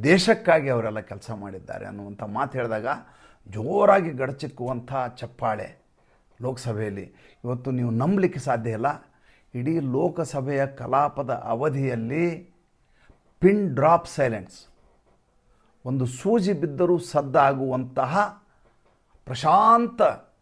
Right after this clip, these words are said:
ಮೌನದ ಮಧ್ಯೆ ನರೇಂದ್ರ ಮೋದಿಯವರ ಭೋರ್ಗರೆತ ನಡೀತಾ ಇತ್ತು.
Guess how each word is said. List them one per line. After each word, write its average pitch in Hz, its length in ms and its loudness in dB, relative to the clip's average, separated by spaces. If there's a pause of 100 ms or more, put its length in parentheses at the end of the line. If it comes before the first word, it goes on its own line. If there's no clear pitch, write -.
(100)
ಮೌನದ 160 540 2 (1000)
ಮಧ್ಯೆ 160 360 4 (420)
ನರೇಂದ್ರ 135 420 -2
ಮೋದಿಯವರ 110 520 -8
ಭೋರ್ಗರೆತ 123 680 -4
ನಡೀತಾ 92 400 -16
ಇತ್ತು. - 220 -20